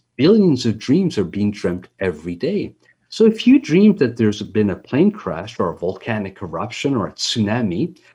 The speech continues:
and you wait one day, two days, a week, two weeks, and nothing happens, you're not gonna write to me and say, "Wow, guess what? I dreamt of this fantastic catastrophe,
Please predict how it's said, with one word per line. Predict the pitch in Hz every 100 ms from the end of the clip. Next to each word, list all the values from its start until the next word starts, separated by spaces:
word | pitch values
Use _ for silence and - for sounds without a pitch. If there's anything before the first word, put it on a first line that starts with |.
| _ _ _
and | 135 196 240 190 -
you | 117
wait | 104 104 104
one | 85 92 98
day, | 117 196 92 -
two | - 90
days, | 95 165 214 -
a | -
week, | 80 80 110 175 - _ -
two | 220
weeks, | 117 101 - -
and | - 101
nothing | 180 202 123
happens, | 101 135 170 - 95 98 - _ _ _ _
you're | - 175
not | 285 269
gonna | 190 113
write | 87 117 202
to | - 110
me | 92
and | 90 92
say, | - 98 92 _ _ _
"Wow, | 104 107 - - _ _
guess | 151 127 -
what? | 107 104 80 _ _ _ -
I | 160
dreamt | 175 - 165 160 156
of | 107
this | 104 104 - - - -
fantastic | 110 - - 143 156 - 117 -
catastrophe, | 110 110 117 123 - - 110 - 90